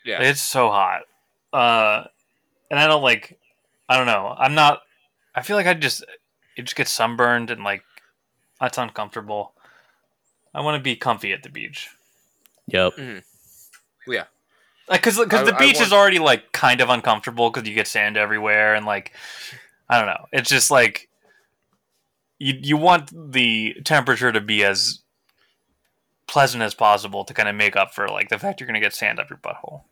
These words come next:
Speaker 1: Yeah.
Speaker 3: Yep. I mean,
Speaker 1: I, I w-,
Speaker 3: go
Speaker 1: go
Speaker 3: ahead,
Speaker 1: ahead,
Speaker 3: Rich.
Speaker 1: Tim. <laughs> I was just gonna say, I just wanna be able to go to the beach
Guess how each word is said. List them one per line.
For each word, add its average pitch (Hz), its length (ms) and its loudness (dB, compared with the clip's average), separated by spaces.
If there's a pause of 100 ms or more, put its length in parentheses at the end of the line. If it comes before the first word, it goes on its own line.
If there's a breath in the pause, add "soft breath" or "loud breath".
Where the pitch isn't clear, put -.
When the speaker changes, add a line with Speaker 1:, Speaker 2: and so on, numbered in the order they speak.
(540 soft breath)
Speaker 1:
Yeah. 113 200 -10
Speaker 3:
Yep. 82 200 -4 (600 loud breath)
I - 40 -2
mean, 113 180 2
Speaker 1:
I, 120 80 -2
I 117 160 -2
w-, 160 180 -6
Speaker 3:
go - 60 -18 (1080)
Speaker 1:
go 101 100 2
Speaker 3:
ahead, 104 160 2
Speaker 1:
ahead, - 180 -12 (800 loud breath)
Speaker 3:
Rich. 147 160 -6
Speaker 1:
Tim. 147 200 4
<laughs> - 40 -6
I 147 100 2
was 160 120 -2
just 170 180 -6
gonna 156 160 -2
say, 123 400 0 (560 loud breath)
I 135 180 2
just 165 220 -10
wanna 170 160 -4
be 147 180 0
able 139 140 0
to 127 40 -8
go 107 140 -4
to 143 80 -6
the 160 80 -6
beach - 600 -8